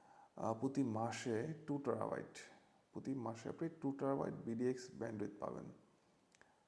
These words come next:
অর্থাৎ, আর, আহ, এই বিডিএক্স ব্যান্ডউইথ আপনার কীভাবে আসবে? আপনি ইন্টারনেট লাইন নেবেন, ওই জায়গা থেকে, আহ, ইন্টারনেট লাইন বলতে আইএসপি লাইন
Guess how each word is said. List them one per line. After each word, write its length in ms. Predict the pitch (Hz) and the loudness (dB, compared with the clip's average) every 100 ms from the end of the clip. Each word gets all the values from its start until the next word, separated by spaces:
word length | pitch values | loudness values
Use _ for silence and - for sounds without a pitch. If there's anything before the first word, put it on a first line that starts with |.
| _ | _
অর্থাৎ, 400 | 135 - 156 139 - - - - - - | -4 2 4 2 -4 -16 -20 -20 -20 -18
আর, 560 | - 117 117 117 113 123 - - - - - - | 0 4 8 8 6 4 -2 -14 -18 -20 -20 -20
আহ, 460 | - - 113 113 107 - - | -8 -2 2 2 2 -2 2
এই 140 | 160 | 4
বিডিএক্স 460 | 131 127 165 165 147 | 4 4 4 2 4
ব্যান্ডউইথ 560 | 151 147 139 131 - - | 6 6 6 6 2 0
আপনার 680 | 117 - 131 131 127 120 - - - _ | 0 2 4 6 4 2 -4 -12 -20 _
কীভাবে 320 | 160 160 139 | 6 8 8
আসবে? 360 | 104 101 - 120 - - | 8 4 -2 -4 -4 -12
আপনি 260 | - 120 151 | -6 0 0
ইন্টারনেট 520 | - 131 135 139 139 107 | 2 2 4 4 4 6
লাইন 220 | 107 113 | 6 8
নেবেন, 320 | 120 156 175 - - - - _ - | 4 4 2 0 -12 -20 -20 _ 2
ওই 120 | 151 | 8
জায়গা 220 | 156 147 | 10 8
থেকে, 460 | - 127 120 139 170 - - | 6 2 2 0 -4 -10 -4
আহ, 580 | - 110 110 110 110 - - | 0 2 4 2 2 -2 -6
ইন্টারনেট 400 | - 131 151 151 | -4 2 4 6
লাইন 200 | 147 147 | 6 6
বলতে 360 | 147 151 147 - | 6 6 4 2
আইএসপি 500 | - 131 135 - 156 | 4 4 4 2 4
লাইন 500 | 139 110 107 143 170 | 8 8 6 2 -4